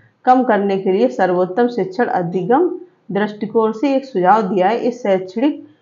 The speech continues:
दृष्टिकोण का नाम क्या है? अब एक्सपीरियंशियल लर्निंग को भी कैसे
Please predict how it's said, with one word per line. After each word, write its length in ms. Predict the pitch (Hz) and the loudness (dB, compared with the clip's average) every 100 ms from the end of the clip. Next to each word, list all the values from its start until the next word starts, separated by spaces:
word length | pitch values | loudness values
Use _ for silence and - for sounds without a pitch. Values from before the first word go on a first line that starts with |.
| _ | _
दृष्टिकोण 600 | 190 190 - 202 208 196 | -4 -4 -6 -4 0 0
का 180 | 190 190 | 0 2
नाम 340 | 254 202 233 240 | 2 2 0 0
क्या 300 | 240 185 170 | 0 2 2
है? 340 | 165 170 - _ - | 0 -4 -8 _ -4
अब 80 | 208 | -4
एक्सपीरियंशियल 760 | 208 - 220 233 247 247 269 | -4 -4 0 2 2 4 2
लर्निंग 380 | 240 233 240 240 | 4 4 2 2
को 220 | 247 285 277 - - _ _ 190 | 2 2 0 -10 -20 _ _ -2
भी 180 | 233 | -2
कैसे 640 | 226 214 202 247 226 - | 0 -2 2 2 2 -4